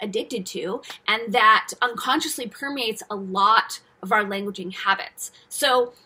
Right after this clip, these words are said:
when Bernie says we both have the same burden, okay, what he's telling me is that his plan to raise the minimum wage is going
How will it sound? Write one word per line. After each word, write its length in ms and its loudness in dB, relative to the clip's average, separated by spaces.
when 160 -4
Bernie 340 6
says 400 2
we 120 -6
both 260 0
have 260 0
the 60 0
same 600 -4
burden, 640 2
okay, 140 2
what 140 2
he's 180 0
telling 460 6
me 200 2
is 100 2
that 120 0
his 180 -10
plan 400 2
to 120 -8
raise 320 -2
the 80 -4
minimum 360 -4
wage 440 -2
is 160 -4
going 540 0